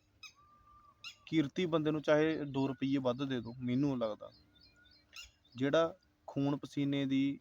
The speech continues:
ਜਾਂ ਦਸਾਂ ਨੋਹਾਂ ਦੀ ਕਿਰਤ ਕਮਾਈ ਆਪਣੀ ਕਰਦਾ, ਉਹਨੂੰ ਮੈਂ ਕਹਿੰਦਾ ਜੇ ਪੰਜਾਹ ਰੁਪਈਏ ਜਾਂ ਸੌ ਰੁਪਈਏ ਵੀ ਵੱਧ ਦੇ ਦੂੰਗੇ ਨਾ ਤੁਹਾਡਾ, ਉਹ ਤੁਸੀਂ ਜਿਹੜੇ ਵੀ ਧਰਮ ਨਾਲ ਬਿਲੋਂਗ ਕਰਦੇ ਹੋ, ਕੋਈ ਸ-, ਮੈਂ ਸਿੱਖ ਮਿਨੋਰਟੀ ਨਾਲ ਬਿਲੋਂਗ ਕਰਦਾ, ਸਿੱਖ ਧਰਮ ਨਾਲ, ਕੋਈ ਹਿੰਦੂ ਮਤ,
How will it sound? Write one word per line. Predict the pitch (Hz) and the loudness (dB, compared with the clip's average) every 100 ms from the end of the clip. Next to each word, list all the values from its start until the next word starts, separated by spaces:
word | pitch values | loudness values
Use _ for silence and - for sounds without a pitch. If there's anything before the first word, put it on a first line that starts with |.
| - | 0
ਜਾਂ | 139 | 0
ਦਸਾਂ | 131 127 - 143 | 2 0 2 0
ਨੋਹਾਂ | 135 127 135 | 0 0 -2
ਦੀ | 135 | -4
ਕਿਰਤ | 139 123 123 | -8 -8 -10
ਕਮਾਈ | - 120 123 | -6 -6 -4
ਆਪਣੀ | 117 - 123 | -6 -6 -6
ਕਰਦਾ, | 117 113 113 110 _ _ _ _ _ _ _ _ | -4 -6 -10 -14 _ _ _ _ _ _ _ _
ਉਹਨੂੰ | 139 151 165 170 - 226 - _ _ - | -6 -2 -2 -4 -10 -20 -20 _ _ -8
ਮੈਂ | 131 131 | -4 -2
ਕਹਿੰਦਾ | 139 147 | 0 0
ਜੇ | 151 | 0
ਪੰਜਾਹ | 143 151 147 151 | -2 0 10 10
ਰੁਪਈਏ | 160 147 143 139 | 10 2 2 2
ਜਾਂ | 139 | 0
ਸੌ | 135 - 135 | -2 -4 -6
ਰੁਪਈਏ | 131 135 135 135 | -2 -2 0 0
ਵੀ | 147 | 4
ਵੱਧ | 147 160 | 4 4
ਦੇ | 165 143 | 0 0
ਦੂੰਗੇ | 139 139 | -2 -4
ਨਾ | 151 | -6
ਤੁਹਾਡਾ, | 147 139 135 - _ _ _ _ _ _ - | -6 -6 -6 -8 _ _ _ _ _ _ 2
ਉਹ | 170 175 - | 2 2 -2
ਤੁਸੀਂ | 151 165 | -4 -4
ਜਿਹੜੇ | 135 135 135 170 | -2 -2 2 0
ਵੀ | 180 | 0
ਧਰਮ | 175 156 139 | 0 0 0
ਨਾਲ | 131 | -2
ਬਿਲੋਂਗ | 127 120 120 117 | 0 -2 -2 -2
ਕਰਦੇ | 120 113 117 | -4 -2 -6
ਹੋ, | 120 123 | -8 -8
ਕੋਈ | 127 | -8
ਸ-, | - - _ | -8 -20 _
ਮੈਂ | 131 127 | -6 -6
ਸਿੱਖ | 131 131 - | -6 -12 -8
ਮਿਨੋਰਟੀ | 131 131 131 131 | -6 -4 -4 -4
ਨਾਲ | 135 | -6
ਬਿਲੋਂਗ | 131 123 123 | -4 -6 -4
ਕਰਦਾ, | 123 127 139 - _ - - _ _ | -6 -4 -8 -8 _ -8 -8 _ _
ਸਿੱਖ | - - 131 - - | -16 -4 -4 0 2
ਧਰਮ | 147 135 | 2 2
ਨਾਲ, | 131 135 - - - _ _ _ _ _ _ | -4 -6 -12 -16 -16 _ _ _ _ _ _
ਕੋਈ | - 135 | -2 -2
ਹਿੰਦੂ | 120 123 123 | 0 -2 0
ਮਤ, | 131 131 | 2 0